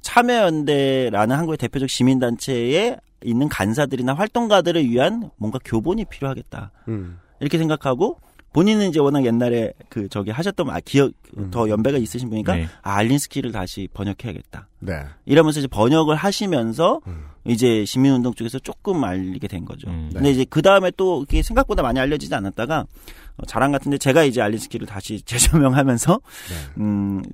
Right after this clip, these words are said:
Speaker 1: 이제 다시 얘기가 된 거죠.
Speaker 3: 그리하여 연관 검색어를 탈환하셨습니까?
Speaker 1: 네, 탈환했습니다. 그리고 그 덕분에
Speaker 2: <laughs>
Speaker 1: 제 책보다 그 원래 박수정 교수님 번역했던 급진주의자를 위한 규칙,
Speaker 3: 네.
Speaker 1: 한국, 그게 이제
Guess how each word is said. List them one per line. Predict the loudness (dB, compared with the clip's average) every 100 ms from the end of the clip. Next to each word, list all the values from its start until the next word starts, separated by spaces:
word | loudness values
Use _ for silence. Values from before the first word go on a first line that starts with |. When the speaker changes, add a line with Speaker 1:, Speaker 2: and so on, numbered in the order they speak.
| -14
Speaker 1:
이제 | -4 -2
다시 | -2 0 0 2 2
얘기가 | 2 0
된 | -2 -4
거죠. | -8 -10 -12 -8
Speaker 3:
그리하여 | -4 0 0 0 0 0
연관 | 0 0 0
검색어를 | 0 -2 -2 -4
탈환하셨습니까? | -2 0 0 -2 -6 -12 2
Speaker 1:
네, | 4
탈환했습니다. | 4 4 2 2 -2 -4 -4 -8 -6
그리고 | -2 0 0
그 | 0 0
덕분에 | 0 0 2 2 0 -4 -6
Speaker 2:
<laughs> | -10 -10
Speaker 1:
제 | -4 0
책보다 | 0 2 0 0
그 | 0 0
원래 | 4 6 8 6 2
박수정 | -2 -6 -2
교수님 | 0 0 -2
번역했던 | -4 -4 -8 -8
급진주의자를 | -6 -4 -2 -2 -2 -4
위한 | -4 -6
규칙, | -8 -6 0 0 0
Speaker 3:
네. | -2
Speaker 1:
한국, | -2 -4 -10 -20 -10
그게 | 0 2
이제 | 4 0